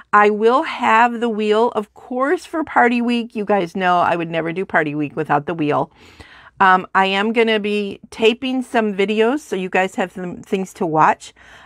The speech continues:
And of course, I'll be doing some live stuff from Megameet as well. Um,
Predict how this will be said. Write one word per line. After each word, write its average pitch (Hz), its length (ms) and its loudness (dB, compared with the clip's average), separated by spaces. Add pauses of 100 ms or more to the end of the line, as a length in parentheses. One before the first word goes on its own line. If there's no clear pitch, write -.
And 220 100 6
of 214 80 0
course, 226 220 -2
I'll 208 100 2
be 202 120 -2
doing 185 200 -2
some 170 280 -4
live 147 420 2
stuff - 480 -2
from 156 320 -2
Megameet 151 500 -4
as 147 280 -4
well. 147 600 0 (600)
Um, 196 320 4